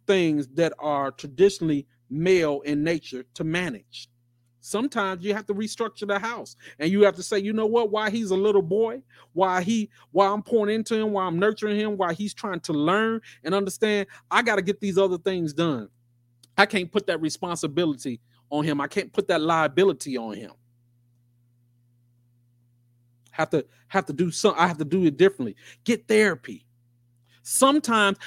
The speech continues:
that little boy needs therapy. Stop letting little boys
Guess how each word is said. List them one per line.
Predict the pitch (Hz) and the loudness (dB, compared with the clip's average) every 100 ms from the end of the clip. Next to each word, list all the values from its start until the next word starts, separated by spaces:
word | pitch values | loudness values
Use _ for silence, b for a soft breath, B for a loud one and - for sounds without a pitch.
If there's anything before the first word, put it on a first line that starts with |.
| B | B
that | 151 233 214 | 2 4 6
little | 220 220 | 6 6
boy | 170 240 233 139 | 2 0 0 -2
needs | 139 175 156 - | -4 -6 -6 -10
therapy. | - 156 120 - 101 _ _ _ _ _ _ _ _ _ _ _ _ | -4 -2 -4 -8 -20 _ _ _ _ _ _ _ _ _ _ _ _
Stop | - - 247 | -8 -2 0
letting | 233 240 226 | 2 2 4
little | 220 208 | 4 4
boys | 196 214 175 - | 6 4 4 0